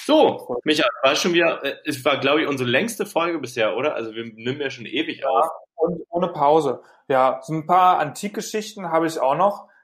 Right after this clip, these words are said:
Speaker 2: aber das erzählen wir euch ein andermal, oder? Also,
Speaker 1: Ja.
Speaker 2: Zuhörer.
Speaker 1: <laughs> Das, das erzählen wir. Sag mal, also deine Brille ist auch, das ist eine neue Brille? Also die geht
Speaker 2: Die
Speaker 1: fast ins Gesicht über, weil die so durchsichtig ist.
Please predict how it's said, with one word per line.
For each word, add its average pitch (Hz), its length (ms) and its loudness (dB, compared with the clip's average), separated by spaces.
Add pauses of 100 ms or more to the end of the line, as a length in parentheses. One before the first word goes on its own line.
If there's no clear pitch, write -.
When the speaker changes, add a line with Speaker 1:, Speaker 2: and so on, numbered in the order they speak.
Speaker 2:
aber 131 220 4
das - 340 2
erzählen 196 480 0
wir 185 100 2
euch 190 360 2
ein 196 120 0
andermal, 113 640 -4 (220)
oder? - 460 -2 (580)
Also, 120 440 -4 (520)
Speaker 1:
Ja. 165 340 4
Speaker 2:
Zuhörer. 123 540 0
Speaker 1:
<laughs> - 60 -20 (260)
Das, 196 300 0
das - 760 -2
erzählen 226 360 0
wir. 202 300 0 (720)
Sag 131 160 -4
mal, 135 140 -2
also 131 240 -4 (180)
deine 123 240 0
Brille 151 340 2
ist - 120 0
auch, 175 140 -6
das - 120 -16
ist 151 160 -6
eine 139 180 -2
neue 127 280 0
Brille? 240 420 -4 (960)
Also 123 260 -8
die 120 140 -4
geht - 240 2
Speaker 2:
Die 151 60 6
Speaker 1:
fast 175 200 6
ins 190 80 2 (380)
Gesicht 139 400 -8
über, 190 320 -2
weil 147 140 2
die 139 100 -2
so 120 160 -4
durchsichtig 135 680 -6
ist. 95 300 -14